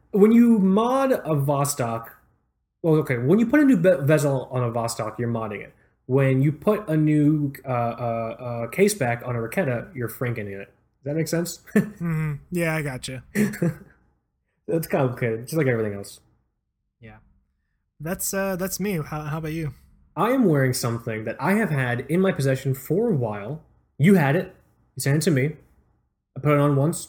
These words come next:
Speaker 1: took some photos with it, but I didn't really spend
Speaker 2: <laughs>
Speaker 1: time with it.
Speaker 2: Okay.
Speaker 1: I've, I've been wearing this watch for, fucking day is it? I've been wearing this watch about four or five days now.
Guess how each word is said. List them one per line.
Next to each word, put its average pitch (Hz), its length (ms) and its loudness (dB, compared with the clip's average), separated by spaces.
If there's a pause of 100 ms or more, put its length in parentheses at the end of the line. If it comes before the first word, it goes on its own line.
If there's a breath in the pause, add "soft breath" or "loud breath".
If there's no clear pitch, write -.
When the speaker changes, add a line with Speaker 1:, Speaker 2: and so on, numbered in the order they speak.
Speaker 1:
took 160 140 -2
some 156 140 2
photos 139 320 2
with 143 120 0
it, 165 160 -6 (220)
but 147 120 2
I - 20 2
didn't 226 160 0
really 240 160 0
spend 143 480 0 (260)
Speaker 2:
<laughs> - 260 -20
Speaker 1:
time 156 320 -2
with 113 220 -8
it. - 160 -18 (640)
Speaker 2:
Okay. - 80 -8 (100)
Speaker 1:
I've, 175 220 -2 (140)
I've 147 140 -2
been 247 160 4
wearing 156 260 4
this 135 180 0
watch 127 280 -4
for, 117 640 -2 (400)
fucking 131 240 -20
day - 80 -20
is 139 180 -16
it? 131 100 -18 (680)
I've 143 100 -4
been 190 80 4
wearing 202 140 4
this 170 60 -4
watch 180 80 2
about 147 200 -2
four 240 240 2
or 180 60 0
five 123 300 -2
days 107 260 -4
now. - 220 -18